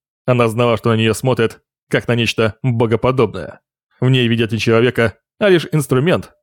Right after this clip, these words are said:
способный исцелять других. Но однажды всё изменилось. По случайности, ей удалось излечить демона. Девочка думала, что это неважно,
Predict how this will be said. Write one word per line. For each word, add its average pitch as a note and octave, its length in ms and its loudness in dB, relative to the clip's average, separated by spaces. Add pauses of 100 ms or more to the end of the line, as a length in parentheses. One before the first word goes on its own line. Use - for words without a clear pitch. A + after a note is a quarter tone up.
(100)
способный B2+ 540 0
исцелять G#2+ 320 0
других. A#2 440 -4 (720)
Но B2 220 2
однажды A#2 380 0
всё A#2+ 180 -2
изменилось. A2 540 -6 (640)
По B2 100 0
случайности, A2+ 800 -2 (300)
ей F#3+ 200 2
удалось A#2 320 0
излечить A2 420 -4
демона. G#2 480 -6 (540)
Девочка A#2 540 0
думала, A#2 300 0
что - 120 -4
это A#2 140 0
неважно, B2+ 580 0